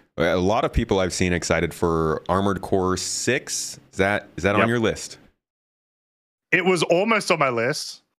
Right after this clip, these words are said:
Speaker 2: I was supposed, so before three twenty came out, I was supposed to be taking a week off this week uh, in preparation for Starfield and also the fact that I just played B D three for so long. Uh, and then as part of that, I was like, "I might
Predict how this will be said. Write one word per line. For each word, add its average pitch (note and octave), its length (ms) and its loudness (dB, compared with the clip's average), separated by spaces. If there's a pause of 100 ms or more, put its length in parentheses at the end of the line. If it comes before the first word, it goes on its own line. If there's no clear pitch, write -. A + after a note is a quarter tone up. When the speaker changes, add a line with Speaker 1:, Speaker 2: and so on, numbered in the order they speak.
(100)
Speaker 2:
I C#3+ 80 2
was D#3+ 200 2
supposed, E3+ 480 0
so E3 160 2
before E3+ 420 0
three E3+ 240 0
twenty C#3 260 0
came C3 260 0
out, F#2+ 380 -4 (400)
I C3 140 4
was D3+ 120 0
supposed C#3+ 320 2
to B2+ 60 -4
be B2+ 80 2
taking B2 340 0
a A2 80 2
week A#2 280 2
off A#2+ 180 2
this G2+ 240 -4
week F2+ 420 -6 (540)
uh, G#2+ 240 2
in B2 140 0
preparation A#2 680 2
for A2+ 100 -6
Starfield G#2 720 0
and G2 120 -2
also - 200 -2
the G2+ 60 -4
fact G#2 260 -2
that G#2 100 -2
I G2 60 0
just F#2+ 180 -8
played G2 220 0
B G2 100 2
D F#2 100 0
three G#2 240 0
for G#2 140 -4
so F#2 220 0
long. E2+ 340 -2 (880)
Uh, G2+ 480 2 (160)
and A#2+ 200 2
then G#2+ 460 2 (400)
as D3+ 240 0
part F3 260 2
of C#3 60 0
that, B2 160 2
I B2 60 2
was A#2+ 180 0
like, B2 280 2
"I C3 100 4
might C#3 400 2